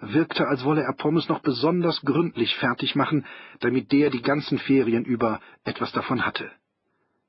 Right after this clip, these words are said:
Wir verloren das Spiel mit einem Torunterschied. Auf dem Weg zu den Umkleidekabinen ging Hosbach ganz eng neben Pommes,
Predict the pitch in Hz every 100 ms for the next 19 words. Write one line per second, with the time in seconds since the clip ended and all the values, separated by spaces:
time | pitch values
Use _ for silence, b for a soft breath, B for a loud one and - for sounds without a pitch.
0 | _ _ 147 143 170 170 180 170 151 -
1 | 180 175 165 - 147 151 156 - 143 131
2 | 120 107 92 107 101 - B B B B
3 | - 123 147 131 143 156 - 139 139 190
4 | 190 - 120 117 139 123 143 151 131 135
5 | 113 151 - 143 139 - 151 160 - 147
6 | 143 120 117 120 120 123 139 135